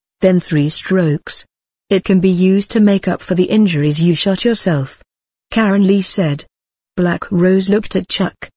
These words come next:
she bit her lips. "I, I can't kill him now. I told you to say it later,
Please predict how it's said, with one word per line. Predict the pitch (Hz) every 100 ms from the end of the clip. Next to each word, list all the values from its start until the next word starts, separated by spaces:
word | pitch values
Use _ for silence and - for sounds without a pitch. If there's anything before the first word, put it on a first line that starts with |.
| _ -
she | 202
bit | 170 175 151 -
her | 160 160
lips. | 165 - - - - _ -
"I, | 185 185 180 - -
I | 170
can't | - 170 180 208
kill | - 160 160
him | 147 151
now. | 143 139 143 - _ _ _ -
I | 190
told | 190 254 269 220
you | 160 160
to | -
say | 151 - 170
it | 160 185
later, | 175 170 - 147